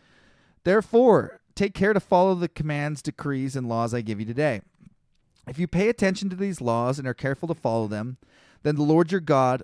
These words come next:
will keep his covenant of love with you as he swore to your forefathers. He will love and bless you and increase your numbers.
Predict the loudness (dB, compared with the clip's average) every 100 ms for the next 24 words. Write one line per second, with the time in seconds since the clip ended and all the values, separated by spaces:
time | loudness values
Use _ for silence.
0 | -8 -10 -10 -6 -6 -2 -4 -4 -2 -2
1 | -2 -8 -8 -6 -2 -2 -2 -6 -4 -2
2 | -2 -4 -8 -6 -8 -8 -4 -4 -4 -6
3 | -2 -2 -4 -10 -12 -16 -20 _ _ _
4 | _ _ -4 0 0 0 2 2 0 -4
5 | -2 -2 -4 -4 -4 -4 -8 -8 -6 -6
6 | -6 -6 -6 -6 -8 -10